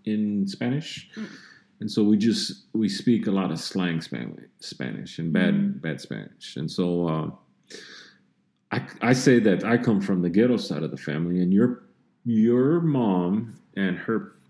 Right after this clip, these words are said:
Speaker 1: parents come from a more elevated, sophisticated, um,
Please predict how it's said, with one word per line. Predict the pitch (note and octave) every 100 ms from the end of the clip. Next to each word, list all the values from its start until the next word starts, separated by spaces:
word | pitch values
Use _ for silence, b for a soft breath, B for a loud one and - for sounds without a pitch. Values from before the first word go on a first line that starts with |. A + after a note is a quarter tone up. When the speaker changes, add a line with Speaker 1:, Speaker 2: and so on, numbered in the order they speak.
| _
Speaker 1:
parents | - C3+ C3+ E2+ E2 E2 - - - -
come | G2+ F#2+ F2+
from | G2+ F#2
a | F2+
more | F2+ F#2 F#2+ F#2 F#2 -
elevated, | F#2 F#2+ F2+ F2 F2 E2 -
sophisticated, | - - D3 C3 - F2+ E2 E2 D#2 - - F#4
um, | - - G#1+